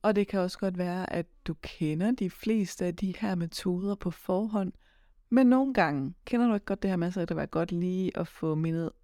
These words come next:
sig selv om, at de findes,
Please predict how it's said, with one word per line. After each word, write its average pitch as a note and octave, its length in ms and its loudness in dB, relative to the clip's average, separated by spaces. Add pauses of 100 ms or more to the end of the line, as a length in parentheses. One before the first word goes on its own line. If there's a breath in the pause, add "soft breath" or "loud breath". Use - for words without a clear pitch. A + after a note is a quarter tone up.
(460)
sig - 240 -4
selv A3 300 0
om, G3 280 2
at - 180 -6
de E3+ 100 0
findes, G3 680 2